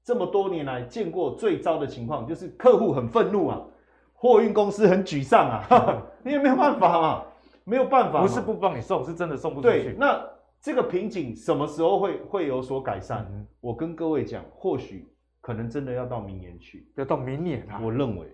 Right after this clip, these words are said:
Speaker 1: 有可能。所以去年赚四十五块的长荣，今年可能赚五十五块，因为，为什么哦？你想，去年高运价嘛，我的运力还没有那么够嘛，
Speaker 2: 嗯哼。
Speaker 1: 我今年又运力又增加了，我的运价没有下滑欸。
Speaker 2: 而且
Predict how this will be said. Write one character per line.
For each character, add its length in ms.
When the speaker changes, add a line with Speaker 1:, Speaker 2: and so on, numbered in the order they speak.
Speaker 1:
有 180
可 200
能。 120
所 220
以 160
去 240
年 260
赚 220
四 140
十 160
五 80
块 240
的 120
长 280
荣， 260
今 240
年 220
可 100
能 160
赚 180
五 120
十 160
五 60
块， 300
因 100
为， 200
为 120
什 140
么 100
哦？ 160
你 100
想， 200
去 220
年 200
高 200
运 160
价 240
嘛， 80
我 100
的 80
运 240
力 140
还 100
没 80
有 80
那 80
么 80
够 240
嘛， 140
Speaker 2:
嗯 80
哼。 40
Speaker 1:
我 60
今 220
年 160
又 200
运 180
力 100
又 120
增 240
加 220
了， 180
我 140
的 60
运 200
价 200
没 100
有 120
下 260
滑 260
欸。 100
Speaker 2:
而 60
且 100